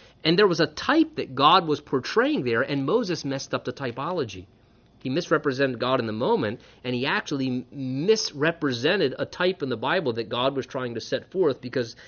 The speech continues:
First Corinthians says that that rock was actually Christ that was issuing forth the water. It was intended to be a picture. So,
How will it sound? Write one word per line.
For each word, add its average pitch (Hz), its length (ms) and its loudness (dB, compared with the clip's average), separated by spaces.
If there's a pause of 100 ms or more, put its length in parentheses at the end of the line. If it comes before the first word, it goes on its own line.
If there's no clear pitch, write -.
(200)
First 147 200 4
Corinthians 151 380 0
says 120 160 0
that 113 100 -4
that 120 160 -4
rock 117 400 -2
was 110 140 -4
actually 101 400 -6
Christ 113 480 -10
that - 120 -12
was - 220 -14 (320)
issuing 123 440 -2
forth 117 320 -4
the 113 40 -10
water. 117 220 0
It - 20 -2
was 110 120 -6
intended 117 340 -6
to 113 60 -6
be 104 140 -6
a 92 60 -8
picture. 123 460 -4
So, - 260 0